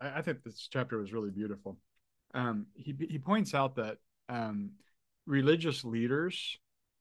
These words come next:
um, who have created within churches almost like a political system, a-, as we were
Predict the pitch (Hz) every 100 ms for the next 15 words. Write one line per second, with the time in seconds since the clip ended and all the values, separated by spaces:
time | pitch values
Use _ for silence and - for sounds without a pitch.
0 | _ 123 117 113 131 131 147 135 - 139
1 | 139 120 117 131 107 - 165 131 110 113
2 | 110 - 113 - 104 127 127 123 110 -
3 | 107 - 101 87 - _ - 117 123 113
4 | 113 107 104